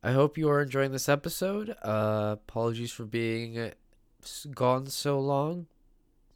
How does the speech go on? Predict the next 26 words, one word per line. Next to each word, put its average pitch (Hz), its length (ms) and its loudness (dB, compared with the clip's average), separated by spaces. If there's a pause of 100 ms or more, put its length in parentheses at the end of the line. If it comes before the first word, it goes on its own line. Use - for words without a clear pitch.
(340)
Day 107 200 2
job, 101 520 0 (760)
uh, 104 480 -2 (640)
requires 98 840 -6 (360)
a 98 60 -8
lot 92 160 -2
of 92 80 -6
my 95 100 -6
time 143 280 -10 (240)
right 95 200 -6
now. 85 240 -6 (1200)
And 120 500 -2
I 110 260 0
just 117 320 -6
hope 117 240 -4
you're 113 180 0
enjoying 107 720 -2
the 110 360 -4
new 117 200 -4
additions 117 600 -4
to - 100 -12
the 101 80 -6
podcast, 85 720 -6 (100)
namely 92 320 -6
the 87 60 -8
music 78 540 -10